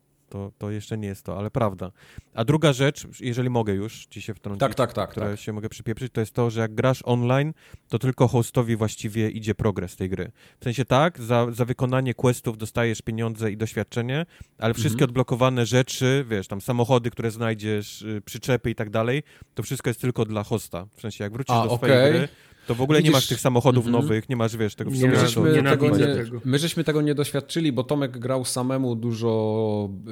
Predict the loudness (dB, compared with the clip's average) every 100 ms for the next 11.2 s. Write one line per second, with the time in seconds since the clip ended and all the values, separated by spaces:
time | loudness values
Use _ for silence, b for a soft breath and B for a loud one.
0 | -6 -4 -4 -2 -2 -2 -4 -6 -8 -6
1 | -2 0 0 0 0 0 -4 -6 -6 -6
2 | -10 -20 -12 -8 -4 -2 -2 -4 -2 -2
3 | 0 -2 -6 _ -8 -6 -2 2 2 4
4 | 4 2 2 2 2 4 2 2 0 0
5 | 0 0 2 2 4 4 4 2 4 2
6 | 4 4 4 4 4 4 4 4 4 4
7 | 2 2 2 4 4 4 2 2 2 2
8 | 2 0 2 4 2 2 0 0 -2 0
9 | 2 4 4 4 2 2 B B 2 2
10 | 4 2 2 0 4 4 2 -4 -4 -2
11 | -2